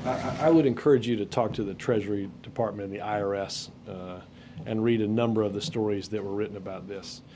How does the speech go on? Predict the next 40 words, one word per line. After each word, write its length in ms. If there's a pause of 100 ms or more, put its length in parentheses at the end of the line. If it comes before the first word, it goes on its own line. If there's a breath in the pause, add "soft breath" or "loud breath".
(240 loud breath)
This 240
is, 500
the 140
entire 320
purpose 320
of 80
the 80
law 280
that 120
you're 120
talking 440
about, 300 (600 loud breath)
uh, 300 (100)
was 240
written 200
in 60
the 160
eighties 480
to 160
prevent, 680 (840 loud breath)
uh, 120
a 120
private 460
company 340
or 200
an 60
investor 640
from 240
evading 520
taxes, 760 (1300 loud breath)
uh, 320 (180)
in 180
owning 300
a 60
profitable 640
company 440
and 140
then 100
in 100
purchasing 680